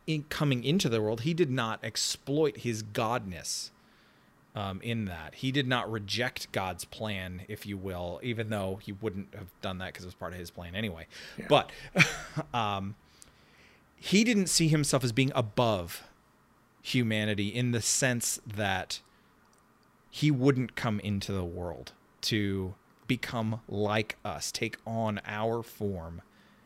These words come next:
Speaker 1: in order to rescue us. That's ultimately what it's talking about. Jesus, uh, even as the eternal God, um, apart from being the God-man, and you can't put, take those two apart,
Speaker 2: Yeah.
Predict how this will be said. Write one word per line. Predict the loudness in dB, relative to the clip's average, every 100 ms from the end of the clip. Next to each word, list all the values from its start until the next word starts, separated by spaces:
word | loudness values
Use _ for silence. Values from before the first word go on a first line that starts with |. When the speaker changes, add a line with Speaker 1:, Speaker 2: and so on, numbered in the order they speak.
| _
Speaker 1:
in | 2 2
order | 2 0 0
to | -2 -4
rescue | -4 -4 -4 -6
us. | -8 0
That's | 2 2 2 4
ultimately | 4 4 -2 -2
what | -2 -2
it's | -2
talking | -4 -4
about. | -6 -10 -14 -18 -20 -20 -12
Jesus, | 2 6 6 8 8 8 0 _
uh, | 6 6 6
even | 4 4 4 4
as | 6 4 4
the | -2 0 2
eternal | 2 2 4 6 4
God, | 4 0 0 -2 -6 -12 -16 -20 -20 -20 _ -2
um, | 2 2 0 -2 -6 -10 _ -18 -10 -8 -8 -10 -16 -18 _ _
apart | -2 -2 8 10 10
from | 6 4 4 4
being | 4 4 0
the | 2
God-man, | 4 6 6 4 0 0
and | -4 -6
you |
can't | -2 -2 0
put, | -4 -4
take | -2 -2
those | 0 -2
two | -2 -2
apart, | -2 2 2
Speaker 2:
Yeah. | 0